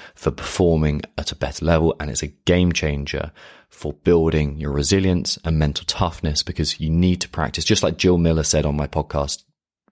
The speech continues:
like, months and months ago, "I'm guessing you're very good at going from zero to one hundred, but what counts is your ability to go from one hundred to zero again." You need to be able to do the, the, the best of those. The video I actually recommend to everyone start with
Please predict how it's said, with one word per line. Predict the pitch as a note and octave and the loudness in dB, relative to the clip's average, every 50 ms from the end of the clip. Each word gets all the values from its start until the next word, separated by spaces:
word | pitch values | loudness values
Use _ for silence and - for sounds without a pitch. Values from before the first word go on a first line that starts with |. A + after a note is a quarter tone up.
| _ _ - | _ _ -18
like, | - - - - | -18 -18 -16 -14
months | C#2+ D2 D2 E2 F2 - - - - - | -10 -4 -2 -2 -2 -2 -4 -8 -8 -6
and | C#2+ | -2
months | C#2+ D#2+ D#2+ D2 - - | 0 0 -2 -2 -4 -6
ago, | - - D2 C#2 C2+ - - - - - - - _ _ _ _ - - - - | -6 -2 -2 -2 -4 -6 -12 -20 -20 -20 -20 -20 _ _ _ _ -20 -20 -8 -2
"I'm | F#2 F2+ E2 | 0 0 0
guessing | D#2+ - G2 G#2 A2 - A#2 G#2 | 2 0 0 0 2 0 2 4
you're | G2 E2+ D2+ | 4 2 2
very | E2 E2+ E2 E2 | 2 2 2 2
good | D#2+ - E2 E2 D2 | 2 2 2 2 2
at | G#1+ - | 0 -2
going | D2 D2+ D2+ | -2 -2 -2
from | D2+ D#2 D#2 D2+ | -2 -2 -2 0
zero | D2 E2+ F2 F2 F2 F2 E2 | 2 4 4 4 4 4 2
to | - - D2+ | 0 -2 -2
one | C#2+ D#2 C#2+ | -2 -2 -2
hundred, | C#2+ - E2 D#2+ D#2+ D#2+ F2+ F#2 - - - - - _ _ _ - | 0 -2 -2 -2 0 -2 -2 -4 -4 -8 -18 -20 -20 _ _ _ -2
but | - - - - _ _ _ _ _ _ _ _ _ - | -2 -2 -2 -6 _ _ _ _ _ _ _ _ _ -6
what | F2 E2 F#2 - - - | -2 0 0 0 0 -4
counts | - - - F#2 F#2 G#2 - - - | -4 -2 0 0 0 0 -2 -2 -2
is | F#2 D#2+ - | -2 0 0
your | D#2+ D2+ | 0 0
ability | C#2+ D#2+ D#2+ D#2+ D#2 - D#2+ | 2 2 2 2 0 -2 -6
to | - - | -6 -4
go | - C#2+ | -4 -2
from | - - D2 | -2 0 0
one | C#2+ D2+ C#2+ | 0 0 0
hundred | - - - F#2 E2+ E2+ E2 D#2+ E2+ D#2 D2+ _ - | -2 -2 -2 0 0 0 0 0 0 -2 -2 _ 0
to | - D2 | 0 0
zero | C2+ C2 D2+ D2 D2 C#2 C2+ C#2 C#2 C#2+ - _ _ - | 2 4 4 4 4 4 2 0 0 -2 -4 _ _ -12
again." | - D2 - - D2 C2+ - - D#2+ - _ _ | -12 -10 -8 -6 -8 -8 -8 -12 -16 -18 _ _
You | - D#2 D2+ | -4 0 2
need | D2+ D#2 D#2+ E2 D#2+ D#2 - - | 4 4 6 4 4 2 0 -4
to | - - | -6 -2
be | D2+ C#2+ | 0 0
able | C#2 C2+ | 0 0
to | - - - | -2 -4 -4
do | B1 C2+ C2 | -4 -4 -6
the, | - _ - _ _ - D#2 | -8 _ -20 _ _ -2 -2
the, | D2+ D2 - _ - - - | -2 -2 -4 _ -18 -12 -12
the | - | -10
best | - - D#2 - - - - - | -6 -4 -6 -4 -4 -6 -8 -6
of | - | -6
those. | - A#1+ - - - - - - - | -6 -6 -6 -8 -10 -10 -12 -10 -2
The | - F#2+ | 0 2
video | G#2+ G2 G2 F#2 | 4 6 4 4
I | F2+ E2+ | 4 2
actually | D2 - - D#2+ | -2 0 0 2
recommend | D#2+ D#2 - F2 D#2 D2 - | 2 2 2 0 0 0 2
to | - | 2
everyone | - E2 D#2+ D#2 D2 D2 | 2 2 2 2 0 0
start | - - D#2+ D2+ C2+ | 0 2 2 2 2
with | C#2+ C#2+ | 2 0